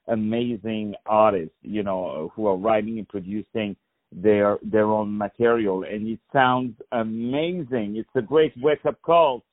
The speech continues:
Stay Home. Uh, the upcoming album is coming, called Love in Lockdown. Love in Lockdown. This is this wonderful artist, Greg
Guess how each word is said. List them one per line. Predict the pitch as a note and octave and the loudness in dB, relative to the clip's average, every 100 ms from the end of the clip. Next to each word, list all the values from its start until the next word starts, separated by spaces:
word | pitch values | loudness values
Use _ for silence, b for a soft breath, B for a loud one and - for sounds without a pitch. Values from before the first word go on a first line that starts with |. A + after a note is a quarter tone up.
| _ _ _ _ _ | _ _ _ _ _
Stay | F3+ F#3 F3+ E3 _ | -4 -2 -4 -10 _
Home. | _ - D3+ F3 D#3+ C#3+ B2+ A2+ A2+ | _ -8 -6 -4 -4 -4 -6 -10 -12
Uh, | A2 G#2 G2+ F#2+ | -10 -10 -12 -12
the | A#2+ A#2+ - | -10 -8 -8
upcoming | C3+ _ D3+ C#3 C#3 C3 | -10 _ -4 -4 -2 -2
album | F3+ D#3 A#2+ A2+ | 0 0 -2 -2
is | A2+ _ | -12 _
coming, | D#3 D3 C3 B2+ B2+ _ _ _ | -6 -4 -6 -8 -12 _ _ _
called | - D3+ D3 C3+ - | -2 2 2 0 -8
Love | A#2 A#2 D3+ E3 E3 C#3+ | -10 -2 0 0 -2 -8
in | D3 C#3+ C3+ | -14 -14 -10
Lockdown. | C#3 C3+ F#2+ B2+ C#3+ C3+ B2 A2+ | -10 -10 -10 -8 -6 -8 -8 -8
Love | D3 D#3+ | -8 -8
in | D3 | -8
Lockdown. | B2+ A#2 A#2 A#2+ A#2 | -8 -8 -8 -8 -10
This | A#2 | -14
is | C#3 A#2 | -16 -12
this | B2 - | -12 -4
wonderful | D3+ D3 - C3+ | -2 -2 2 4
artist, | C3 C3+ B2 A#2 - _ _ _ - A2 | 6 6 2 -4 -8 _ _ _ -12 -8
Greg | G#2 B2+ D#3+ D#3+ C#3 | -2 4 6 6 4